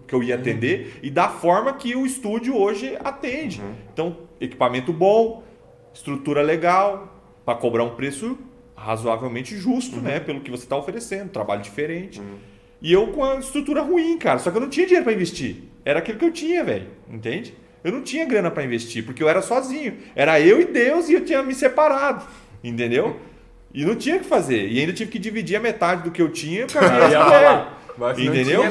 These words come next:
Speaker 2: né? Não tinha muita coisa, gente.
Speaker 1: Aí,
Speaker 2: Não tinha
Speaker 1: cara, aí foi uma, foi uma, foi assim, foi um período bem
Speaker 2: Uhum.
Speaker 1: complexo, porque nesse meio termo de fechar uma academia e montar o estúdio,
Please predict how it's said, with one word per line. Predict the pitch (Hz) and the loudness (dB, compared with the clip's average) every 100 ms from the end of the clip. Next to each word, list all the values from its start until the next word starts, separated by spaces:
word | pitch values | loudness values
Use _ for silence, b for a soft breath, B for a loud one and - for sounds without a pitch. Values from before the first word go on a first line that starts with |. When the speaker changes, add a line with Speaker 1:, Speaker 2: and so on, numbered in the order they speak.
| 214 | 0
Speaker 2:
né? | 190 | -2
Não | 165 | 2
tinha | 175 | 4
muita | 196 202 214 | 4 2 2
coisa, | 190 180 156 | 2 2 2
gente. | 139 135 | -4 -2
Speaker 1:
Aí, | 127 135 147 190 233 - - - - | 4 6 6 4 2 -4 -14 -16 -10
Speaker 2:
Não | 156 135 | -6 -6
tinha | - 185 - | -6 -8 0
Speaker 1:
cara, | 165 156 135 117 | 6 8 8 4
aí | 135 135 151 | 4 4 2
foi | 175 185 175 | 0 2 2
uma, | 165 - 107 101 | 2 -2 -10 -10
foi | - 151 | 0 2
uma, | 156 151 | 2 0
foi | 151 151 | 0 0
assim, | - 151 113 | 0 -4 -6
foi | 113 131 | -4 -4
um | 131 | -2
período | 131 131 143 | 0 0 -2
bem | 131 143 175 | -4 -2 -4
Speaker 2:
Uhum. | 127 | -2
Speaker 1:
complexo, | 180 170 - 127 135 - 113 | -2 -2 0 2 2 -2 -8
porque | 123 113 123 113 110 - - b b | -8 -4 0 0 -4 -14 -20 b b
nesse | 120 151 175 | -4 -2 0
meio | 170 165 - | 0 0 0
termo | 151 208 160 117 | -2 -2 -6 -8
de | 120 | -12
fechar | - 127 127 143 | -2 -2 0 0
uma | 156 147 | 2 -2
academia | 139 123 120 123 170 | -4 -6 -6 -4 -2
e | |
montar | 151 127 - 139 | -2 -4 -2 -2
o | |
estúdio, | 127 - 170 247 - | -2 -6 -4 -4 -4